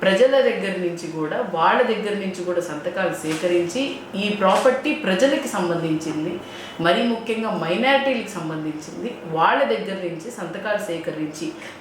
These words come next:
వన్ టౌన్లో, టూ టౌన్లో రెండు కూడా ప్రతి చోట కూడా మసీదుల దగ్గర, దాదాపు ముఖ్యమైన మసీదుల దగ్గర మరి సంతకాల సేకరణ కార్యక్రమం రేపు మొదలు పెడతాము.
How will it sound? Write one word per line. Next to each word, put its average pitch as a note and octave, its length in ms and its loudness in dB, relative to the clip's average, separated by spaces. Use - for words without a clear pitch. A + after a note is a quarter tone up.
వన్ F#3 260 4
టౌన్లో, A3 340 4
టూ F3 280 4
టౌన్లో F#3 580 4
రెండు E3+ 340 4
కూడా F#3 460 4
ప్రతి F3+ 360 2
చోట F#3 200 4
కూడా E3 640 2
మసీదుల G#3+ 360 -2
దగ్గర, E3+ 440 4
దాదాపు E3 400 2
ముఖ్యమైన G#3+ 720 0
మసీదుల E3+ 440 -6
దగ్గర D#3+ 380 -4
మరి E3 460 2
సంతకాల F3 380 0
సేకరణ F3 500 4
కార్యక్రమం D#3+ 520 0
రేపు D#3+ 260 2
మొదలు D#3 420 2
పెడతాము. E3 500 2